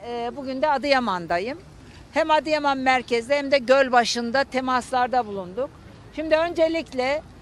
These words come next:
çadır kentlerle ilgili, yani afad eliyle veya çeşitli S T K'lar eliyle, ki birçok yerde bizim,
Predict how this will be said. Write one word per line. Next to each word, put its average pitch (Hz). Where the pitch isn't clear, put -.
çadır 302
kentlerle 294
ilgili, 233
yani 277
afad 262
eliyle 226
veya 269
çeşitli 254
S 254
T 247
K'lar 247
eliyle, 220
ki 240
birçok 247
yerde 240
bizim, 233